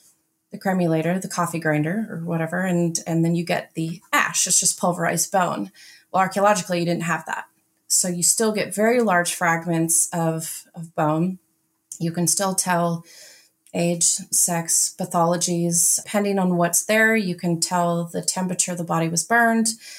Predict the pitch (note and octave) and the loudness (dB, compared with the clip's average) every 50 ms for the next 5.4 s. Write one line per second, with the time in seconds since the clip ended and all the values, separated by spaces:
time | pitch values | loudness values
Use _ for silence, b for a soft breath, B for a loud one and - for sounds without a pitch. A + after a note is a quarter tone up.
0 | B B B B B _ - - - - F3 F3 E3+ - - F#3 F3+ F3+ - F#3 | B B B B B _ -18 -14 -4 -2 0 2 2 2 0 0 -2 -2 -2 0
1 | F3 E3+ E3 E3 E3 E3 - - G#3 G#3 G#3+ A3 A3 A3 A3 A3 A3 A3 b b | 2 4 4 4 2 0 -2 0 0 2 2 4 4 4 2 2 0 -4 b b
2 | b b b b b _ - E3 D#3+ D#3+ E3 E3 E3 D#3+ - - G3 F#3 F3+ F#3+ | b b b b b _ -10 -6 -4 -2 0 0 0 0 0 -2 -2 -2 0 0
3 | F#3+ F3 D#3+ F3+ F3 - F3+ F3 E3 - F#3+ F3+ F3 F3 E3+ E3+ - - - E3+ | 0 0 0 -2 -2 0 0 0 0 2 2 2 0 0 -2 -4 -6 -4 -2 0
4 | E3 E3 D#3+ D#3+ E3 D#3+ D#3+ - - - - - - - _ _ - F3+ F3+ F#3+ | 0 2 0 0 0 0 0 0 2 2 2 0 -2 -6 _ _ -2 0 2 2
5 | G3 G3+ G#3 G#3+ G#3+ G#3+ G#3+ - | 2 2 2 2 2 0 -2 -6